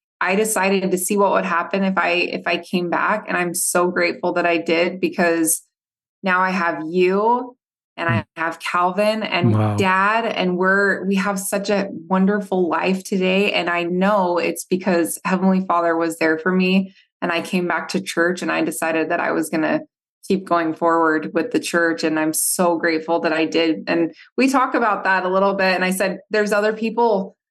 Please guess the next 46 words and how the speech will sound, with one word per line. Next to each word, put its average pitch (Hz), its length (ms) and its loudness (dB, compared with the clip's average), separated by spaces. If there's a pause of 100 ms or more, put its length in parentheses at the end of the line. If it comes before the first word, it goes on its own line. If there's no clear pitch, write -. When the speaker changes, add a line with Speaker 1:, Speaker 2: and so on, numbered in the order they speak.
(160)
Speaker 1:
lots 254 280 0
and 233 140 0
lots 226 300 2
of 196 120 0
people 226 360 0
out 180 180 0
there 175 220 2
that 170 180 0
wanna 196 220 0
share 202 240 0
their 190 160 2
story 202 380 0
of 190 120 -2
coming 190 320 2
back, 208 240 -2
because, 196 400 0 (500)
you 202 60 -6
know, 220 140 2
some, 254 440 2
you're 240 200 0
gonna 302 160 2
run 294 160 2
into 285 220 0
people 277 340 0
that 233 320 0
maybe 233 760 2 (280)
they 208 420 0 (120)
decide 214 360 0
the 208 80 2
church 202 280 0
isn't 214 280 0
for 208 160 -2
them 208 260 0
and 180 100 -2
they're 190 220 2
on 208 140 2
their 202 140 2
own 202 200 2
journey, 190 400 0
but 180 400 0 (420)
we 202 140 0
wanna 208 240 2
share 196 480 2
that, 180 440 2 (100)
you 180 100 -2
know, 185 440 0